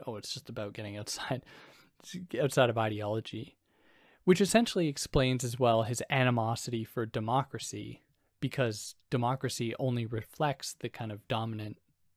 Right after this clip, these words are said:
ideological framework. It doesn't actually represent truth, so to speak. And so under this order, whereas democracy would demand, uh, differences in opinion, what we are seeing is instead a kind of, um, ironing out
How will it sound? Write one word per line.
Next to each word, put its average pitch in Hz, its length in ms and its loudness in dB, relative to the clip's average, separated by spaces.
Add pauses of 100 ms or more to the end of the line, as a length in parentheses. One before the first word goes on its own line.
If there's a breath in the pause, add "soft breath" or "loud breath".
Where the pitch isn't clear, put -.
(120)
ideological 107 600 0
framework. 123 560 -2
It 123 80 -6
doesn't 127 340 -4
actually 123 560 -4
represent 110 560 -6 (100)
truth, - 480 -4 (120)
so 113 220 -4
to 107 80 -8
speak. - 540 -12 (1000)
And 139 140 0
so 127 200 4
under 135 260 2
this 120 280 2
order, 165 480 4
whereas 123 420 -2
democracy 127 640 -4
would 120 200 -2
demand, 113 560 -2 (100)
uh, 107 220 -6 (100)
differences 135 580 -2
in 117 80 -6
opinion, 147 760 0 (360 soft breath)
what 160 200 0
we 151 120 2
are 135 100 0
seeing 127 460 -4
is 117 260 -8
instead 110 420 -4
a 107 80 -6
kind 117 200 -8
of, 107 100 -6 (480 soft breath)
um, 110 360 -6 (260)
ironing 127 400 -2
out 156 220 0